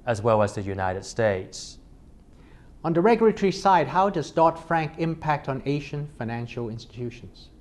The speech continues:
Speaker 1: The U S Dodd-Frank Act will also have a significant impact to Asian financial institutions. The Dodd-Frank Act basically allows for enhanced,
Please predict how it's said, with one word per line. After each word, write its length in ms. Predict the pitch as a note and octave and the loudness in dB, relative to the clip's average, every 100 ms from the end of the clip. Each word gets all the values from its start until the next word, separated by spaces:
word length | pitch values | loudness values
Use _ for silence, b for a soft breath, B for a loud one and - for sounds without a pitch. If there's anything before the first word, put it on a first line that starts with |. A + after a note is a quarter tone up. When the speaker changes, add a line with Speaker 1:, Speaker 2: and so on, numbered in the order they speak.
| - | -6
Speaker 1:
The 80 | C#3 | -2
U 240 | D#3 A#3 G#3 | 2 8 8
S 160 | G3 | 8
Dodd-Frank 540 | E3 E3 E3+ D3+ C#3+ B2+ | 6 4 4 2 2 4
Act 260 | A#2 A#2 | 4 4
will 160 | A2+ A#2+ | -2 0
also 460 | B2+ C3 - A#2+ | 0 0 0 -2
have 180 | A2 G#2+ | 0 -2
a 40 | G#2+ | -4
significant 560 | A#2 A2 G#2 G#2+ G#2 | -6 -6 -6 -6 -4
impact 540 | G2 G#2 G#2+ F#2 G2+ - | -4 -4 -2 -2 -2 -8
to 160 | G#2 | -8
Asian 560 | G2 G2+ G2 A2 F#2+ F#2+ | -4 -4 -6 -6 -8 -8
financial 500 | - G2+ F#2+ G2 G2 | -8 -6 -6 -8 -10
institutions. 1000 | G2+ F#2+ G2 - G2 G2 G2+ F2+ - - B B B B - | -10 -12 -14 -10 -10 -8 -10 -12 -14 -18 B B B B -8
The 100 | C3+ | -4
Dodd-Frank 680 | C3+ F#3 - E3 C#3 B2+ - | 4 4 6 4 4 2 -2
Act 360 | C3 A#2+ A2+ - | 2 4 2 -2
basically 880 | B2+ B2+ B2+ B2 A#2+ G#2+ G2+ A2+ - - - - - - | -2 -2 -4 -4 -2 0 -2 -4 -10 -20 -20 -20 -12 -6
allows 720 | A2+ A#2 A#2 A2+ A#2 - - b b b | 4 6 8 6 0 -8 -16 b b b
for 720 | - - A#2+ A2 A2 G#2 A2+ - | -10 -2 0 2 4 2 0 -4
enhanced, 840 | A2+ G#2+ B2 A#2+ A#2 A#2 - - | -6 -4 0 2 0 -2 -8 -16